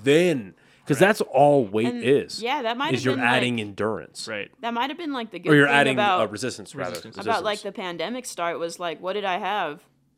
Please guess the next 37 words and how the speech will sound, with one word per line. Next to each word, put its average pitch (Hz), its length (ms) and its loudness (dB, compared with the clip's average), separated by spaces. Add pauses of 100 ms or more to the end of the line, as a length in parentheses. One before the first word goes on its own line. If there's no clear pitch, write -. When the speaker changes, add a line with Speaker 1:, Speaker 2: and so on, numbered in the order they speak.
Speaker 3:
The 170 160 -10
roads 170 360 -4
around 175 300 -6
my 175 140 -6
house 185 420 -8
Speaker 2:
Mm-hmm. 165 60 -10
Speaker 3:
and 160 420 -12 (480)
Speaker 2:
Maybe 117 160 -14
push-ups. 127 640 -10
Speaker 3:
maybe 185 260 -8
the 175 120 -8
carpet 170 380 -8
in 185 60 -14
my 175 140 -12
bedroom 170 440 -12
to 202 100 -18 (140)
try 185 220 -16
push-ups 185 460 -16
and 190 120 -18
planks 196 500 -18
Speaker 2:
Yeah. - 200 -18 (140)
Speaker 3:
as 196 140 -20
much 202 200 -18
as 214 80 -18
I 214 80 -14
could. 240 320 -14 (320)
Speaker 2:
Yeah. 117 100 -14
Speaker 1:
Yeah. 85 140 -10 (680)
Speaker 3:
I 190 80 -14
could 170 120 -12
plank 208 260 -12
for 202 80 -18
a 185 100 -12
long 185 240 -14
time. 190 600 -20
Like, - 100 -18
Speaker 2:
Yeah. 110 60 -18